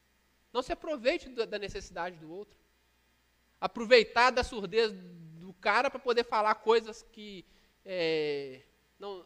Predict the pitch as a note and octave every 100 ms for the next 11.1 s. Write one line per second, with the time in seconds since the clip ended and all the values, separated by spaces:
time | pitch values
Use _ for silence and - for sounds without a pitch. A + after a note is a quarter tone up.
0 | F3 F3 F#3+ A3+ A3+ G3 G#3 A3+ A3+ G#3+
1 | G3 G#3 G3+ G#3 D#3 - _ _ _ _
2 | - F#3+ F#3+ C3+ F3+ G#3+ - - _ _
3 | _ _ _ _ _ _ - F#3 G#3+ A3+
4 | A3 A3+ A#3 A3+ G3 A3+ A#3 A#3+ A3+ G3
5 | G#3 G#3 G#3 - - F#3 D#3+ A3 _ _
6 | _ - G#3+ B3 G#3+ A#3 E4+ - D#4+ D4+
7 | D4+ A3 F3+ C4+ E4 - E4+ - - _
8 | - G#3+ A3+ C#4 D4 B3+ C#4 G3 A#3+ D4+
9 | C4 A#3 - A#3+ G3 A3 C4 C4+ B3+ A3+
10 | A3 A3 A3+ G3 G#3+ G3+ G3+ - F#3 A3+
11 | F3+